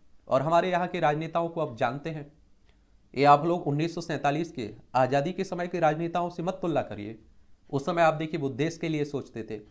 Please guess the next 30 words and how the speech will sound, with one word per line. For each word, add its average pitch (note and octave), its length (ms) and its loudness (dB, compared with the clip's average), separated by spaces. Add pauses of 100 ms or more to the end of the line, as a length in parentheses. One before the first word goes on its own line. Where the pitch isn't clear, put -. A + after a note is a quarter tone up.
(280)
और A#2+ 100 -4
देश E3 200 0
के F3+ 120 -4
सामने E3 280 0
बहुत E3+ 240 -4
सारी E3+ 200 0
समस्याएं E3+ 460 -6
खड़ी B2 180 -4
हुई G#2+ 180 -6
थी, C3 280 -14 (800)
उनका D3+ 260 6
निवारण D#3+ 440 6
किया D3+ 240 0
उन्होंने, A2 340 -6 (240)
समाधान D#3 500 2
किया। A#2 300 -6 (320)
आज C#3+ 200 2
के F3 80 -2
नेताओं E3+ 320 -4
को F3 100 -6
अपने D3+ 220 -4
घर C3 140 -4
से C#3 360 -10 (100)
बाहर B2 240 0
किसी - 240 -8
का C#3 100 -6
दिखता B2 320 -4
भी D3 140 -6
नहीं B2+ 160 -8
है। A2+ 120 -12